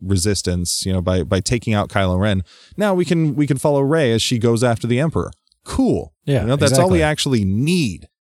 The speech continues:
Speaker 1: And that fucking healing touch.
Speaker 2: Well, and then after that, with Han Solo showing up again.
Speaker 1: Oh, yeah.
Speaker 2: So was that, was that, like, Leia projecting Han to talk to him? Be like, "Hey, here, talk to your dad"?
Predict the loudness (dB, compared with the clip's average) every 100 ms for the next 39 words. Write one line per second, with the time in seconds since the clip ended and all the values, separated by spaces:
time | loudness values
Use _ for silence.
0 | _ -4 0 0 0 -2 -4 -4 -6 -2
1 | -2 0 0 0 -2 -2 -4 -4 -6 -8
2 | -12 _ _ _ -2 0 2 2 0 0
3 | 0 2 2 -2 _ _ -2 2 2 2
4 | 2 2 4 2 2 0 -2 -4 -6 -4
5 | -2 0 0 0 0 0 0 -2 -2 2
6 | 2 2 0 -2 -6 _ _ _ -2 0
7 | 2 0 2 0 2 2 2 2 2 0
8 | -4 -2 0 0 -2 -4 -2 -2 -2 -2
9 | 0 -4 -6 -4 -4 -2 -4 -4 -4 -10
10 | _ _ -4 -2 0 0 0 0 0 -2
11 | -2 -2 -2 -2 -2 -2 -2 -4